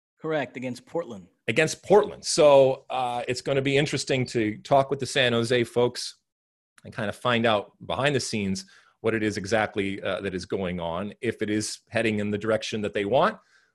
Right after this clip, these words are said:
Speaker 2: and then ultimately how it plays out on the field against the Portland team. As you mentioned, they lost to L A F C, and, uh, you know, speaking of losses, Blanco is out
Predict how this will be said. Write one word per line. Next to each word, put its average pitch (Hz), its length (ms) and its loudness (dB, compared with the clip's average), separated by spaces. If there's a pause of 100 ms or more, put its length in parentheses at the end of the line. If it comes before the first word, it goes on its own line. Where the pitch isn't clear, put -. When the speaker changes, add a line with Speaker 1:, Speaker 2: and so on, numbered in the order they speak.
Speaker 2:
and 120 120 0
then 123 100 2
ultimately 131 380 2
how 143 180 4
it 139 80 -2
plays 143 280 0
out 151 240 2
on 139 140 -2
the 135 80 -6
field 185 260 -2
against 120 260 -2
the 127 60 -8
Portland 131 400 -2
team. 127 260 -4
As 98 120 -6
you 113 60 -4
mentioned, 117 280 -4
they 95 60 -2
lost 110 260 0
to 113 60 -4
L 98 120 0
A 95 80 0
F 95 100 -4
C, 117 400 -2 (400)
and, 95 400 -2 (120)
uh, 80 180 -10 (140)
you 87 60 -20
know, 78 120 -18 (140)
speaking 95 340 -8
of 78 80 -10
losses, 120 540 0 (320)
Blanco 123 400 0
is 95 120 -2
out 76 220 -2